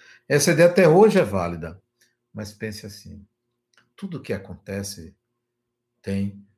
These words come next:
uma causalidade muito bem definida em leis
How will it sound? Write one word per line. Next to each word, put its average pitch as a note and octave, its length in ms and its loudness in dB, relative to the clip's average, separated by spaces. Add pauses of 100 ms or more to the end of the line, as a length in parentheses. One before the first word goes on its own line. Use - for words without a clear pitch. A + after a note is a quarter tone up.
(160)
uma G2+ 260 -6
causalidade F#2+ 1400 -8 (420)
muito D#3 240 -6
bem C#3 220 -4
definida A#2+ 960 -4 (400)
em B2+ 340 -2
leis A2 580 -2